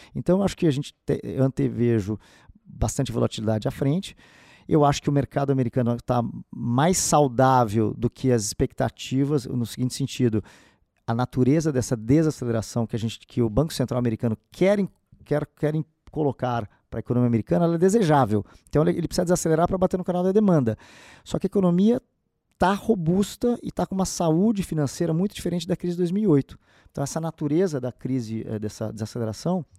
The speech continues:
é mais uma desaceleração tradicional do que uma estouro de bolha. Então, eu, a gente acha que essa taxa terminal, o mercado tá puxando juros e depois tá colo-, precificando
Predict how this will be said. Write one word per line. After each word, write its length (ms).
é 80
mais 300
uma 340
desaceleração 720
tradicional 840
do 140
que 140
uma 140
estouro 500
de 100
bolha. 380
Então, 580
eu, 220
a 40
gente 220
acha 180
que 60
essa 140
taxa 240
terminal, 500
o 20
mercado 440
tá 80
puxando 400
juros 440
e 20
depois 260
tá 80
colo-, 200
precificando 480